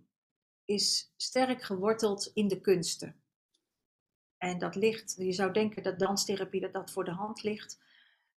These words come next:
Dat is niet altijd zo. Soms, eh, als je kijkt in andere Europese landen, zie je dat de danstherapieopleidingen soms meer geworteld zijn in de therapeutische kant, de psychotherapie.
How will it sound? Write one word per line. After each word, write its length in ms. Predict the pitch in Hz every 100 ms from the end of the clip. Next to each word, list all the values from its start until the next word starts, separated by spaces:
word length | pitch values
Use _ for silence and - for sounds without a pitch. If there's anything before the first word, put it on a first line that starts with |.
| _ -
Dat 160 | 190
is 160 | 202 -
niet 180 | 196 -
altijd 280 | 156 175
zo. 240 | - 160 170
Soms, 440 | - 214 214 -
eh, 280 | 202 190 185
als 140 | 185
je 100 | 202
kijkt 240 | 202 208 202
in 80 | 185
andere 300 | 214 202 185
Europese 520 | 185 180 190 180 180
landen, 340 | 185 214 202
zie 180 | 190 190
je 80 | 190
dat 260 | 175 - 185
de 120 | 180
danstherapieopleidingen 1200 | 180 190 - 190 185 196 190 - 170 165 170 175
soms 300 | - 185 -
meer 320 | 190 208 196
geworteld 440 | 175 175 185 185 -
zijn 260 | - 165
in 80 | 165
de 100 | 170
therapeutische 680 | 170 170 - 196 254 - -
kant, 380 | 233 233 247 -
de 60 | -
psychotherapie. 880 | - 226 - 208 196 - 202 202